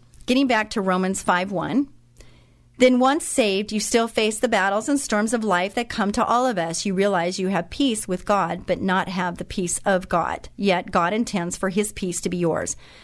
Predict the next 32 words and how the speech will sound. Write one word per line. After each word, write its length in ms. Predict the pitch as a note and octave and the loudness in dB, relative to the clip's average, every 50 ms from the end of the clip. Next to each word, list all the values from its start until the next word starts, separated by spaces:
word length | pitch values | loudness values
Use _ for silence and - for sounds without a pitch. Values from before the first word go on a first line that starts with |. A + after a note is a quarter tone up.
| - - | -6 0
Let 200 | G#3 A3+ A3+ - | 0 0 0 0
the 80 | A#3 | -6
peace 400 | A3 - - - D4+ D#4+ F#4+ - | -8 -6 0 2 2 2 2 0
of 140 | - F#4+ - | -2 -6 -6
Christ 500 | - - - A#3 G3+ F#3 F#3 F#3 - - | -6 -2 0 0 0 0 -2 -4 -6 -4
rule 200 | G3 G#3 A3+ A#3+ | 0 0 2 2
in 100 | B3+ B3+ | 2 0
your 100 | B3 A#3 | 0 -2
hearts, 360 | - G#3 E3+ - - - - - - - _ | -2 -2 -4 -4 -6 -10 -16 -18 -18 -18 _
since 320 | - - - A3 G#3+ - A3 | -6 -2 0 0 0 0 0
as 180 | F#3 F#3 F#3 | -2 -2 0
members 380 | - F3+ F3 F#3+ G#3+ A#3 G#3+ - | 0 0 0 0 0 -2 -2 -2
of 100 | F#3+ F3+ | -4 0
one 220 | F3+ F3 F3 G3+ | 0 2 2 2
body, 400 | G3 F#3 D#3 D#3 D#3 D#3+ F3 F3 - - - _ | 2 2 0 0 -2 -4 -8 -12 -16 -20 -12 _
you 120 | - G#3+ A#3 | 0 2 2
were 100 | B3+ B3 | 2 2
called 320 | B3 - - A3+ A#3+ B3+ - | 0 0 0 0 0 0 -4
to 80 | - | -8
peace, 460 | - - - D#3+ F#2 - - - - - - - | -12 -10 -10 -10 -10 -8 -8 -10 -10 -10 -8 -4
and 100 | F#3+ F#3+ | -2 -2
be 100 | F#3 G3 | -2 -2
thankful. 600 | F#3 - F3+ F3 F3 E3+ - - F2+ - - - - - - - | -4 -4 -4 -4 -4 -4 -4 -4 -4 -4 -6 -12 -20 -20 -12 -4
Colossians 500 | - - G#3 F#3 F3+ G#3 - A3 G#3+ - | 0 2 2 2 2 0 -2 -4 -4 -2
three 160 | - F#3+ F3+ | -2 -4 -2
fifteen. 520 | F3 F#3+ F3 F3 - - F#3 - - - - - _ _ _ _ _ _ _ _ _ _ _ _ _ _ - - | 0 -2 -2 -2 -2 -6 -6 -6 -6 -12 -18 -20 _ _ _ _ _ _ _ _ _ _ _ _ _ _ -14 -4
Personally, 720 | - - F4+ F#4 - - G#4 G4 F#4+ F#4+ G#4 G4+ G#4 G4+ - - _ - _ _ _ _ _ _ _ _ _ _ - - - _ _ _ _ _ _ _ _ _ _ _ _ _ _ _ _ - | 2 4 4 4 4 0 0 0 0 0 0 -2 -4 -6 -10 -20 _ -20 _ _ _ _ _ _ _ _ _ _ -20 -20 -20 _ _ _ _ _ _ _ _ _ _ _ _ _ _ _ _ 0
I 240 | G#3+ A#3+ B3+ C4+ C#4+ | 2 2 2 0 0
sometimes 720 | C4+ - - - B3 A#3 A#3 A#3 A#3 G#3 A3 G#3 G#3 G3+ - | -2 -6 -4 -2 0 0 0 0 -2 -2 -2 0 0 -2 -2
struggle 460 | - G3+ F3+ F3 E3+ C#3+ C#3+ D#3+ - - - _ _ _ _ _ - | 0 -2 0 0 -2 -4 -4 -8 -12 -14 -20 _ _ _ _ _ -6
with 340 | - F#3 F3+ E3 D#3+ - - - - _ - - | -2 0 0 0 0 -4 -10 -20 -20 _ -20 -10
that. 460 | - D#3+ D#3 D3+ D3+ - - - - | -4 -2 -2 -2 -2 -6 -8 -12 -20